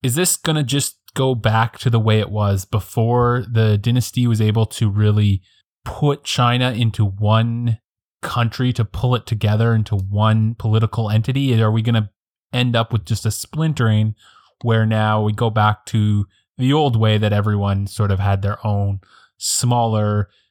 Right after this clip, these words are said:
kingdoms, and the country is sort of in a constant state of disarray as all these separate leaders rule their own smaller areas?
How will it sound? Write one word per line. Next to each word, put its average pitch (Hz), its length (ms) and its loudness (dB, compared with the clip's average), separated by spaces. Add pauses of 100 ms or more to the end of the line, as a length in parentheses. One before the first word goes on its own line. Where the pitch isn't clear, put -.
(180)
kingdoms, 107 880 0 (240)
and 123 140 2
the 110 60 0
country 117 420 0
is 104 180 -2
sort 117 260 0
of 107 100 2
in 107 80 2
a 98 80 0
constant 117 580 0
state 107 400 -2
of 101 220 0
disarray 107 600 0
as 101 240 2
all 101 160 0
these 101 280 0
separate 120 400 -4
leaders 117 560 0
rule 117 480 -2
their 110 260 0
own 110 360 4 (240)
smaller 107 540 0
areas? 113 540 -2